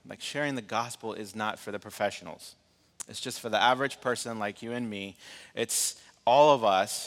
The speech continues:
have access to it, and all of us are able to dispense it and share it with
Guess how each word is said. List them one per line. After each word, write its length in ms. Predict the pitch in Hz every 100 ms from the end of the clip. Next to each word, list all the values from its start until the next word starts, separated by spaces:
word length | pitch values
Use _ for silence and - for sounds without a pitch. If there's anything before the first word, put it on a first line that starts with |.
| -
have 180 | - 113
access 500 | - 123 - 156 156 -
to 200 | 160 170
it, 300 | 180 - -
and 100 | 113 117
all 180 | 123 139
of 100 | 113
us 200 | 107 110
are 80 | -
able 220 | 120 113
to 120 | 107
dispense 540 | 104 110 - 117 110 -
it 220 | 95 92 - - - _
and 160 | 110 104
share 360 | - 123 107
it 100 | 101
with 460 | 95 101 95 -